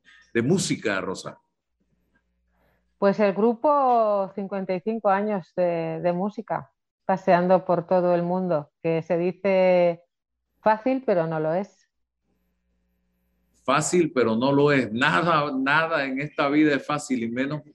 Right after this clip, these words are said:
Speaker 1: mantener un nombre, una marca como la es la del grupo Mocedades, que, eh, todos de una u otra manera hemos tenido la oportunidad de esta generación de escuchar, eh, algunas de sus canciones,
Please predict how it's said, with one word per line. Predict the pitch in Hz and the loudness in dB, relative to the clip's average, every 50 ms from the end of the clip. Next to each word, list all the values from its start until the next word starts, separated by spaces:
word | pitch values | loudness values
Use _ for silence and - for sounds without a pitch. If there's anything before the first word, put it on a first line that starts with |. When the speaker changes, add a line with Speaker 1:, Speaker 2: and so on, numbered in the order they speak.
| _ - | _ -12
Speaker 1:
mantener | 104 110 113 123 123 123 117 98 120 117 113 120 131 139 143 160 151 - - | -8 -4 -2 0 0 -2 -2 0 0 0 2 2 2 2 2 0 -2 -2 -2
un | 151 151 147 143 | 0 0 0 0
nombre, | 151 175 170 156 139 131 123 123 | 0 0 0 0 0 0 0 0
una | 127 147 151 139 | 0 -2 -2 -2
marca | 139 156 165 156 139 - - 113 107 - | -2 -2 -2 -2 -2 -4 -4 -8 -8 -6
como | - 110 107 107 107 | -10 -10 -6 -4 -4
la | 107 107 110 120 | -2 0 0 0
es | 131 135 131 - _ _ _ _ _ _ _ _ _ _ | 0 -2 -2 -6 _ _ _ _ _ _ _ _ _ _
la | - - 101 104 107 107 | -6 -2 0 2 2 2
del | 107 104 107 104 | 2 2 2 2
grupo | 120 123 120 120 139 135 | 0 -2 -2 -4 -4 -4
Mocedades, | 127 117 113 110 110 - - 104 107 110 117 120 120 113 107 101 95 90 - - | -4 -4 -6 -6 -6 -6 -4 -2 -2 0 0 0 -2 -2 -2 -2 -4 -4 -6 -14
que, | - _ - 104 101 98 98 98 95 95 95 92 92 92 92 92 92 87 - | -14 _ -2 0 0 2 0 0 -2 -2 -4 -4 -4 -6 -6 -6 -8 -8 -10
eh, | - 95 95 95 92 92 92 85 80 80 - _ _ _ _ - - - | -8 -8 -6 -6 -6 -6 -8 -10 -12 -14 -20 _ _ _ _ -20 -14 -6
todos | - 143 165 175 160 139 113 104 - | -4 -2 0 0 0 0 -2 -4 -4
de | 110 113 | -2 -2
una | 113 131 139 135 | 0 0 -2 -4
u | 123 120 | -4 -4
otra | 123 131 139 139 127 | -4 -6 -6 -6 -6
manera | 113 107 113 120 127 | -6 -6 -6 -6 -6
hemos | 131 127 127 | -6 -6 -4
tenido | 123 120 107 113 120 127 123 | -4 -4 -2 -2 -2 -2 -2
la | 117 | -4
oportunidad | 113 - 107 101 92 - 104 98 98 101 107 110 117 120 - - - - - - | -4 -6 -8 -10 -8 -10 -10 -8 -6 -4 -2 -2 -2 -4 -6 -10 -14 -12 -8 -4
de | 101 101 107 | -2 -2 -2
esta | 117 - - 127 | -2 -2 -4 -2
generación | 117 117 104 104 101 101 98 - 131 131 | -2 -2 -4 -2 -4 -4 -2 -2 -2 -2
de | 127 120 | -2 -4
escuchar, | 110 - 101 98 - 120 117 113 110 - - - - - - - - _ _ _ - | -4 -4 -6 -4 -2 -2 -2 -2 -4 -8 -14 -20 -20 -20 -20 -20 -20 _ _ _ -6
eh, | - 98 98 95 95 - - - | -2 0 2 2 0 0 -4 -6
algunas | 95 101 101 113 123 127 120 | -6 -4 -2 -2 -2 -2 -2
de | 113 104 | -4 -6
sus | - 101 - | -8 -12 -12
canciones, | - 101 92 90 90 120 117 110 101 95 92 - - - 98 - | -10 -10 -8 -6 -2 0 0 0 0 -2 -8 -10 -12 -14 -16 -14